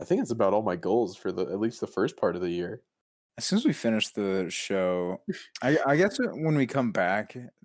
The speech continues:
Speaker 2: in February, if we have more we can add on after we're like, "Yeah, we've done that," or we're doing good on that, pretty much.
Speaker 1: Yeah, I think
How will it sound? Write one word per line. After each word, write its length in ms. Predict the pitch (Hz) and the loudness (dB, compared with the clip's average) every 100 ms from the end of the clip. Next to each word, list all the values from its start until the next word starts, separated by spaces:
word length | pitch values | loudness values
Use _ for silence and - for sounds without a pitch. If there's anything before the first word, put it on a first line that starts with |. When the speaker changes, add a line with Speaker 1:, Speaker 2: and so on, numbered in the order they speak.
| _ | _
Speaker 2:
in 180 | 113 101 | -10 -10
February, 720 | - 101 90 104 104 113 120 | -6 -6 -4 -2 2 2 2
if 280 | 120 107 - | 0 -2 -2
we 80 | 123 | 0
have 180 | 127 104 | 0 0
more 320 | 101 92 104 | -2 0 0
we 100 | 110 | 0
can 140 | 101 92 | -2 -4
add 220 | 92 92 | 0 0
on 420 | 87 92 101 110 - | 0 -2 -4 -6 -8
after 440 | 98 98 - 104 | -4 -4 -4 -6
we're 160 | 95 92 | -4 -2
like, 320 | 92 90 - | -2 -4 -4
"Yeah, 200 | 98 87 | -2 -2
we've 300 | 85 92 - | -2 -6 -6
done 260 | 98 90 101 | -4 -2 0
that," 280 | 110 113 - | 0 0 -2
or 180 | 101 92 | -4 -4
we're 300 | 82 92 90 | -4 -6 -6
doing 380 | - 90 85 82 | -8 -8 -10 -8
good 200 | 87 90 | -6 -4
on 180 | 85 | -4
that, 280 | 90 85 90 - | -6 -6 -10 -14
pretty 180 | - 90 | -16 -10
much. 300 | 92 92 - _ _ _ _ _ _ _ _ _ _ | -8 -10 -12 _ _ _ _ _ _ _ _ _ _
Speaker 1:
Yeah, 320 | 98 135 82 | 0 0 0
I 80 | 82 | -2
think 380 | - 98 95 | -4 -8 -8